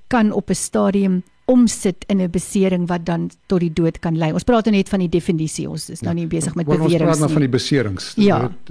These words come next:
Speaker 2: eh, eh,
Speaker 1: Ja.
Speaker 2: ieder kant toe, eh, eh,
Speaker 1: Ja.
Speaker 2: jy weet, eh, neeweffekte, beserings.
Speaker 1: Ja.
Speaker 2: Ehm.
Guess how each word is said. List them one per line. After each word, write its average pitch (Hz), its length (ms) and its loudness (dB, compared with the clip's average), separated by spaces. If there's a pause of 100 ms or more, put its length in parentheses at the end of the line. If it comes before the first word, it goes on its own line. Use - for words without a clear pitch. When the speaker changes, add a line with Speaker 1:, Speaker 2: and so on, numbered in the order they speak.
Speaker 2:
eh, 131 160 -6
eh, 127 60 0
Speaker 1:
Ja. 175 100 2
Speaker 2:
ieder 113 180 0
kant 117 300 -2
toe, 98 340 -2
eh, 104 180 -8
eh, 107 40 -6 (100)
Speaker 1:
Ja. - 220 -2 (200)
Speaker 2:
jy 104 80 -14
weet, 110 260 -12
eh, 127 220 -8
neeweffekte, 127 680 -2
beserings. 113 580 -6
Speaker 1:
Ja. 160 120 -6 (800)
Speaker 2:
Ehm. 98 220 -4